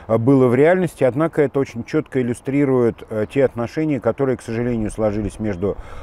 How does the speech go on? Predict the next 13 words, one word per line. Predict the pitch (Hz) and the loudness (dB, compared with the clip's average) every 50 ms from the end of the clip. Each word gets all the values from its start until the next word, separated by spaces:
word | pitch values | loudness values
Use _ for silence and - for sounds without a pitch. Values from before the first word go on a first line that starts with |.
| - - | -6 -4
руководством | 117 117 - 127 127 127 120 - - 113 113 117 | -4 2 4 4 4 4 4 2 0 -4 -4 -4
Республики | 117 - - 127 113 107 104 - 110 | -4 -4 -4 -2 -2 -2 -4 -4 -2
Башкортостан | 101 107 - - 104 104 - 120 113 - - 165 175 170 160 | -4 -4 -4 -4 -8 -2 0 0 -2 0 0 -2 0 0 -2
и | - 131 127 | -2 -2 -2
руководством, | 120 - - 117 123 135 131 - - 123 110 95 - - - - - - - | 0 2 2 2 2 2 0 -2 -4 -4 -4 -4 -8 -14 -20 -20 -20 -10 -4
э, | 98 104 107 - | -2 -2 -2 0
крупнейшей, | 131 131 - - 127 143 147 151 - - - 147 147 - | -2 -4 -4 -2 0 2 2 2 0 0 -2 -2 -2 -2
э, | - 120 117 120 | -2 -4 -2 -2
могущественной | 120 123 127 123 123 139 127 - 117 104 - - 113 117 113 113 107 | 0 0 0 0 0 0 -2 -2 -6 -12 -8 -4 -2 -2 0 0 -2
корпорации | - 113 101 - - 113 113 123 123 - - 123 | 0 -2 -2 2 2 4 6 6 4 4 2 0
«Роснефть». | 117 117 110 - - 107 90 71 - - - - - - - - - - - - - - - - - - - - - - - - - - - - | 2 2 0 0 -4 -6 -6 -6 -10 -16 -20 -20 -20 -20 -20 -20 -20 -20 -20 -20 -20 -20 -20 -20 -20 -20 -20 -20 -20 -20 -20 -20 -20 -14 0 2
Примечательно, | 143 156 165 175 160 - 185 170 143 - 127 123 | 4 6 6 6 6 6 4 4 4 4 4 2
что | - - - 139 120 | 2 4 4 4 4